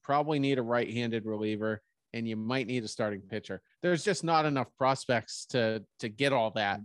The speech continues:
in, in the next couple weeks. So I, Michael Wacha is gonna have to con-, continue to overperform. I think really what it comes down to pitching-wise is whether they can get Pivetta right. If he doesn't get right, uh, it's over.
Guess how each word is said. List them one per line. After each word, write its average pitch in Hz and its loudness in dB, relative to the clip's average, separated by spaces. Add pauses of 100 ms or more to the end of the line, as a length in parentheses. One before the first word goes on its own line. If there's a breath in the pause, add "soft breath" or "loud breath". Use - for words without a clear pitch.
in, 113 -6
in 110 -10
the 113 -8
next 117 -6
couple 110 -4
weeks. 107 -4 (540 soft breath)
So 123 0 (840)
I, - -20 (280)
Michael 151 2
Wacha 143 2
is 139 -8
gonna 139 -2
have 143 0
to 143 -10
con-, 143 -2 (160)
continue 139 2
to 135 4
overperform. 135 0 (120)
I 160 2
think 254 0
really 156 2
what 139 2
it 131 -4
comes 127 -4
down 127 0
to 123 -6
pitching-wise 110 -6
is 113 -8
whether 131 -2
they 123 0
can 117 -6
get 117 -4
Pivetta 107 -4
right. 95 -6 (460 soft breath)
If 131 -2
he 180 4
doesn't 202 2
get 185 4
right, 147 2 (160)
uh, 135 -8
it's 123 -6
over. 104 -2